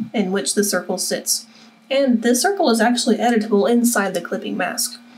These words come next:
If I double-click to enter the mask, it will show me the items inside.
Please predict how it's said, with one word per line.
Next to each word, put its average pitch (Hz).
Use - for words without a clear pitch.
If 208
I 202
double-click 240
to -
enter 226
the 247
mask, 190
it 214
will 185
show 202
me 196
the -
items 196
inside. 208